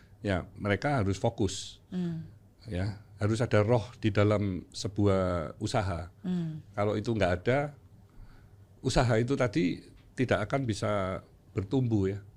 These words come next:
Speaker 2: Iya.
Speaker 1: Apalagi persaingan kan semakin ketat ya.
Speaker 2: Iya.
Speaker 1: Jadi memang, eh, bagaimana, eh,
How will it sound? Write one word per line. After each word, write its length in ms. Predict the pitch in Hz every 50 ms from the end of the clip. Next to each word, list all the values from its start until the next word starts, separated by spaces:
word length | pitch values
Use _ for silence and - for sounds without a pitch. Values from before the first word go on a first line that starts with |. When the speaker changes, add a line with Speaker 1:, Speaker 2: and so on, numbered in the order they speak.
| - -
Speaker 2:
Iya. 100 | 165 165
Speaker 1:
Apalagi 280 | 156 151 151 143 131 110
persaingan 540 | - - 101 - - 107 107 107 117 120 117
kan 160 | 110 107 104 98 92 92
semakin 580 | - - - 98 98 95 98 - 101 92 87 87
ketat 340 | - - 95 - 104 90 - -
ya. 120 | 95 92 - - -
Speaker 2:
Iya. 300 | - - 165 170 160 151 147 147 143 - - - - - - -
Speaker 1:
Jadi 260 | - 90 - 101 98 95 87 85 - - -
memang, 280 | 110 101 101 117 117 120 120 107 - - -
eh, 280 | - - 95 90 90 90 87
bagaimana, 680 | 90 - 92 98 95 98 95 101 117 135 139 131 - - - - - - -
eh, 260 | - 104 98 98 98